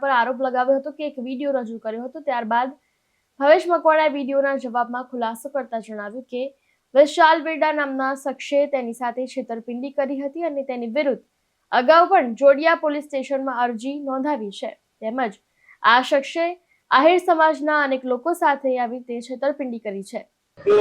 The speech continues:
Speaker 2: મારા દીકરાને વિજય મકવાણા અને ભાવેશ મકવાણા બે ચપેડામાં ફેરવી અને એમ કે છે કે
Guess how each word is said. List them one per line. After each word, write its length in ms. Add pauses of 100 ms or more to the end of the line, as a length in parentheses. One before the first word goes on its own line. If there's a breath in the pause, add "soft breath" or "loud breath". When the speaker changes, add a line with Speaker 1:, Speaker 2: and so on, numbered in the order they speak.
(400)
Speaker 2:
મારા 380 (100)
દીકરાને 640 (1160)
વિજય 340
મકવાણા 680
અને 1400
ભાવેશ 440
મકવાણા 420
બે 180 (1120)
ચપેડામાં 680
ફેરવી 480 (480)
અને 300
એમ 160 (100)
કે 160
છે 160
કે 80